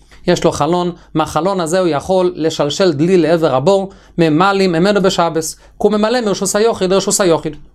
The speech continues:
אותו דבר להפך, אשפו ברשוס הרבים, יש ערימת אשפה ברשוס הרבים, גובו יעשור הטפוחים,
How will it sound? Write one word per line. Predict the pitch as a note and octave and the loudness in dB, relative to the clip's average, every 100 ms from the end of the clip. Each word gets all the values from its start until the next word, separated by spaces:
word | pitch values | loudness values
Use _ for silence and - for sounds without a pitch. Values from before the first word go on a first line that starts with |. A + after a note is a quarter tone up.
| - - - - - | -20 -20 -18 -16 -4
אותו | E3+ F#3+ G#3+ | -2 0 -2
דבר | F#3+ F3 G3 | 0 -2 -2
להפך, | G#3+ A3 F3+ - - - - - | -2 -2 -6 -6 -18 -20 -10 -2
אשפו | A3 - - | -2 0 0
ברשוס | G3 G3+ G3+ | 0 0 -2
הרבים, | G3+ F#3 F3 F3+ | 0 0 -2 -4
יש | - - | -6 -4
ערימת | F3+ F3 F#3+ G3 | 0 2 0 0
אשפה | E3+ - F#3+ | -4 -2 -2
ברשוס | E3+ E3 D#3+ | 0 -2 -2
הרבים, | D#3+ F3 D#3 D3+ - - - | 0 0 0 -2 -6 -16 -2
גובו | G#3+ G3 G#3+ | 2 2 2
יעשור | F3+ - F#3+ | 0 -2 -2
הטפוחים, | D#3+ - D3+ F#3 | -2 -2 -2 -2